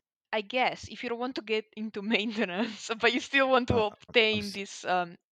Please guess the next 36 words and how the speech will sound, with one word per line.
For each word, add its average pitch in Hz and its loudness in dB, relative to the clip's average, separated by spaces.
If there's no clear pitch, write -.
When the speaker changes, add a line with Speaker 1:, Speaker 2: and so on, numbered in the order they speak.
Speaker 2:
I'm 95 -12
sorta 104 -2
pivoting 101 -2
Speaker 1:
well, - 10
Speaker 2:
here. 311 8
<laughs> 330 12
Speaker 1:
no, - 8
but, 254 6
like, 269 6
I 247 6
mean, 294 -2
if, 277 -4
but, - 0
I 247 8
mean, 262 -2
I 208 8
admire 233 4
what 233 0
you 196 -8
said, 220 2
but 208 4
I 214 8
can 233 0
only 247 2
say 233 2
admire 214 2
because 214 -4
I 196 2
don't 208 -2
think 220 -6
I 208 0
have 185 -6
the 185 -8
patience 175 -4
or 180 -4
willingness 170 -8